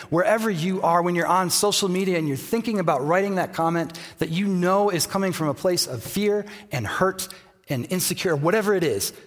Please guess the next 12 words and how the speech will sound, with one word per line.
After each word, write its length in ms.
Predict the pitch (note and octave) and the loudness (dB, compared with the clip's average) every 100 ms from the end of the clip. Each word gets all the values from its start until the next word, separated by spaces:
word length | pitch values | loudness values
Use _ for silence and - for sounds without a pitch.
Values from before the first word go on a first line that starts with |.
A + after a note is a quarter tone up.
| - _ _ | -20 _ _
don't 200 | B3+ B3+ | -2 0
write 200 | A#3+ A3+ | 0 -2
it. 120 | A#2+ - - - _ - | -4 -10 -20 -20 _ -4
Remember 400 | E3+ G3 A#3+ A3+ | -2 0 2 2
that 260 | F#3+ F3+ | 2 0
feeling 600 | - - G#3+ F3 C3 B2 - - - | -2 -2 0 2 0 -4 -10 -8 0
of 340 | D#3 D3 C3 - - - _ - | 2 2 -2 -10 -18 -20 _ -4
love 480 | F3 F3+ - - - _ _ _ _ _ _ _ _ _ _ _ _ | -2 0 -2 -8 -18 _ _ _ _ _ _ _ _ _ _ _ _
and 200 | D3+ D3+ | -6 -2
unity 580 | E3+ G3+ - - - - - _ _ _ _ _ _ _ _ _ _ _ _ - | 0 0 -2 -4 -8 -12 -20 _ _ _ _ _ _ _ _ _ _ _ _ -8
and 280 | E3 C#3 | -6 -4
oneness 1000 | C#3+ E3 F3+ D#3 - B2 G#2+ F2+ - - | -2 -2 -2 -4 -8 -6 -6 -4 -6 -8